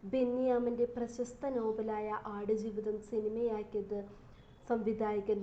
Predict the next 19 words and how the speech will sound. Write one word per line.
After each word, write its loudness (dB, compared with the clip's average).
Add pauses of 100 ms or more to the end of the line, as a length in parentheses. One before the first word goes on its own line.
ബ്ലെസ്സിയാണ്. 0 (760)
പൃഥ്വിരാജ് -2
എന്ന 0
നടൻ്റെ 2 (140)
വൈകാരിക 2 (160)
അഭിനയ 2 (120)
പ്രകടനം 0 (140)
നമ്മെ 2 (100)
വിസ്മയഭരിതമാക്കുന്നു. -4 (840)
പൃഥ്വിരാജ് 2 (400)
ശാരീരികവും 4 (120)
മാനസികവുമായ 2 (160)
തലങ്ങൾ 2 (120)
കൊണ്ട് 2 (160)
നജീബായി 0 (100)
ജീവിക്കുകയാണ് -2 (140)
എന്ന് 0 (120)
സിനിമ 0 (120)
കാണുമ്പോൾ -2